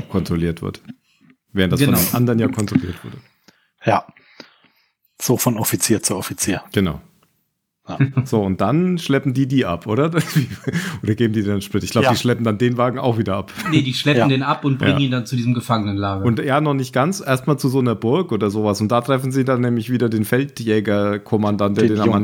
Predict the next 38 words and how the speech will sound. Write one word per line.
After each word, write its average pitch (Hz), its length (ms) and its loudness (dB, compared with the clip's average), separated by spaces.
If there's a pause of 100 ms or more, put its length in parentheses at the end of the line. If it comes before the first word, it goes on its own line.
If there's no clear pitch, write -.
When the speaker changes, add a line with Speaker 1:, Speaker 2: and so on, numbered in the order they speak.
(160)
Speaker 1:
Anfang, 101 300 -2
Junker, 110 280 2
Speaker 3:
Ja. 92 180 -2 (100)
Speaker 1:
der 98 100 2
den 95 100 0
am 92 180 -2
Anfang 95 300 -4
Speaker 2:
Ja. 90 60 -6
Speaker 1:
gejagt - 360 2
hat. 87 160 -6
Und 95 160 -4
der 117 80 4
kommt 123 180 0
dann 120 140 0
auch 110 220 2
mit 95 160 0 (100)
zu 95 100 -2
dem 87 300 -6 (420)
Gefangenenlager. 85 840 -4 (1500)
Und 104 160 2
dann 98 360 2
hat 104 320 -2
nämlich, 104 520 0
ähm, 101 440 2
Herold 104 380 2
noch 90 120 0
Angst, 107 300 -2
dass 98 100 2
er 98 80 2
ihn 95 140 2
erkennt. 90 500 -4
Tut 131 160 0
er 101 80 2
aber 85 160 0
nicht 85 300 -6
in 90 80 0
der 87 100 -2
Uniform. 87 400 -6